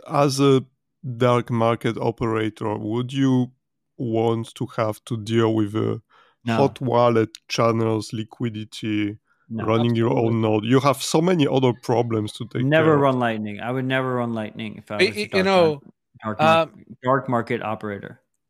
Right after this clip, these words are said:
Speaker 3: Yeah, I mean, but remember, right? Like, all these guys still need to start their wealth somewhere, right? And they're gonna probably start in Bitcoin, so they have to still go back to Bitcoin from the Monero. So they're always gonna be screwed that way.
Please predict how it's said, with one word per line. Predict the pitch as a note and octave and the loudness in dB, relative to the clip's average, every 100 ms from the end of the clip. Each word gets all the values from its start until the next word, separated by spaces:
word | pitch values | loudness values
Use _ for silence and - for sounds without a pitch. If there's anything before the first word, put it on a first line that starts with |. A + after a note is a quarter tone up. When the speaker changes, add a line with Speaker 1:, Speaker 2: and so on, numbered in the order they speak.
| _ _ _ _ _ _ _ _ _ F#3+ | _ _ _ _ _ _ _ _ _ 0
Speaker 3:
Yeah, | G3+ F#3 | 4 6
I | F#3+ | 4
mean, | F#3+ | 2
but | E3+ G3 F3 | 2 0 0
remember, | F#3 G3+ G3 D3+ | -2 0 2 4
right? | D3+ D3 | 4 4
Like, | C#3 B2+ | 2 2
all | D#3 | 0
these | E3 D#3+ C3+ | 2 -2 2
guys | D3+ D3+ C3+ | 4 6 4
still | - D#3 | 0 -4
need | D3 C3+ | -2 -6
to | B2 | -12
start | - C3+ B2+ | -8 -6 -6
their | A#2+ A2+ | -8 -8
wealth | B2+ B2+ - | -6 -6 -8
somewhere, | - C3+ C3 A2 G#2 | -10 -10 -10 -12 -10
right? | A2+ A#2+ | -12 -10
And | B2+ | -8
they're | |
gonna | C#3 C3 | -6 -8
probably | - B2+ A#2 | -6 -6 -6
start | - B2+ A2 | -6 -6 -6
in | G#2 | -8
Bitcoin, | G2 B2+ - A#2 G#2+ | -8 -8 -8 -16 -10
so | - C3+ | -2 0
they | B2 | 0
have | A2+ D3+ D3+ | 2 2 0
to | - | -6
still | - C#3+ | -4 -2
go | B2 | -2
back | A#2 A#2+ - | 0 -2 -2
to | A2 | -6
Bitcoin | A#2+ A#2 A#2+ A2+ | -6 -6 -6 -8
from | A#2 A2 | -8 -8
the | G#2+ | -8
Monero. | A2 A#2 A#2+ G#2+ | -6 -4 -4 -6
So | - | -4
they're | B2+ | 0
always | C3+ C3 | 2 2
gonna | A2+ A2 | -2 -8
be | G#2 | -10
screwed | - - A#2 | -10 -8 -8
that | A2 G#2+ | -8 -8
way. | G2+ G2+ | -10 -12